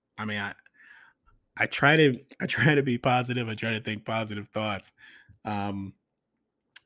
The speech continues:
twenty twenty definitely, uh, shook me, uh, quite a bit. So, um, the, the, the faith, my, my faith in humanity was very high. <laughs> And, uh, I would say by October of twenty twenty, it was at an all-time low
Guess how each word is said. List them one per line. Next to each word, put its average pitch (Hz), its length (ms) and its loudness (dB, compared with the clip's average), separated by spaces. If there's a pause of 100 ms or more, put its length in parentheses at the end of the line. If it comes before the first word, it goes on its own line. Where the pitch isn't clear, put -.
(160)
twenty 156 280 4
twenty 135 380 4
definitely, 107 760 2
uh, 92 360 -12 (520)
shook - 460 -2
me, 104 420 -4 (280)
uh, 98 160 -8
quite 104 240 0
a 90 40 -2
bit. 92 320 -10
So, 98 340 -2 (580)
um, 101 180 -2
the, 104 140 -4
the, 104 260 0
the 98 100 -6
faith, 123 560 4 (540)
my, 107 160 -2
my 104 180 -2
faith 127 320 4
in 113 80 -2
humanity 120 540 4
was 110 200 -2
very 107 240 2
high. 220 500 2
<laughs> - 40 -20 (1200)
And, 117 500 2
uh, 110 300 0
I 113 80 -2
would 117 220 -4
say 117 260 -2
by 107 280 0
October 127 500 0
of 123 80 -6
twenty 135 260 -2
twenty, 226 460 -4
it 160 100 2
was 139 240 2
at 131 140 0
an 123 100 0
all-time 131 560 -2
low 101 340 -8